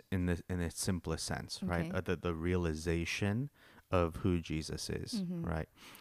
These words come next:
Speaker 1: Um, you can never get there by
Speaker 2: Mm.
Speaker 1: doing something.
Speaker 2: Mm-hmm.
Speaker 1: That has to be an internal process,
Speaker 2: Right.
Speaker 1: right? But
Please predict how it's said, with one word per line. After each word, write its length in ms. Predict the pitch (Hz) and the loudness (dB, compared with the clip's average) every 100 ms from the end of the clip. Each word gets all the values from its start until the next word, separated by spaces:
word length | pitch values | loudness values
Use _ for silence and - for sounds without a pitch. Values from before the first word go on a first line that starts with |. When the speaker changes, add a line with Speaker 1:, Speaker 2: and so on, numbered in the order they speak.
| - - | -12 -2
Speaker 1:
Um, 480 | 85 80 78 76 - _ _ _ _ _ _ _ _ _ - _ _ _ - | 0 2 -2 -4 -10 _ _ _ _ _ _ _ _ _ -20 _ _ _ -8
you 260 | 104 123 156 | 4 4 6
can 260 | 175 151 | 4 4
never 300 | 110 107 107 | 4 4 2
get 380 | 82 - 80 - | 0 -2 -6 -2
there 400 | 101 117 156 185 247 | 2 2 2 -2 0
by 220 | 220 90 | 2 2
Speaker 2:
Mm. 80 | - | 2
Speaker 1:
doing 360 | - 80 80 73 | 0 0 -2 -4
something. 480 | - - - - - - | -6 -6 -6 -12 -10 -6
Speaker 2:
Mm-hmm. 300 | 196 180 170 | -4 -4 4
Speaker 1:
That 180 | 110 120 | 6 6
has 420 | - 101 92 - | 4 4 4 2
to 80 | 85 | 0
be 180 | 87 82 | 2 0
an 100 | 82 | 0
internal 440 | 82 - - - - | -6 -6 -8 -8 -4
process, 560 | - - - - - 185 | -4 -4 -6 -10 -8 -6
Speaker 2:
Right. 240 | 160 170 - - _ - | -6 -10 -14 -20 _ -2
Speaker 1:
right? 240 | 82 90 _ _ - - _ - | 0 0 _ _ -20 -20 _ 6
But 300 | 92 90 | 6 6